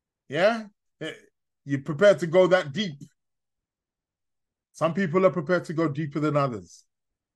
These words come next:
And, you know, uh, su-, such is life. Uh, so Venus trines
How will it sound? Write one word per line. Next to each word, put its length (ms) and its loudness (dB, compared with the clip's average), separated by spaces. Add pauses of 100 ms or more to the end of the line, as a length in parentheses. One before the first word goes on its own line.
(460)
And, 420 -10
you 140 -12
know, 260 -12 (300)
uh, 480 -4 (240)
su-, 360 -10
such 300 -10
is 140 -14
life. 240 -6 (640)
Uh, 320 6
so 160 -4
Venus 560 -4 (180)
trines 600 -2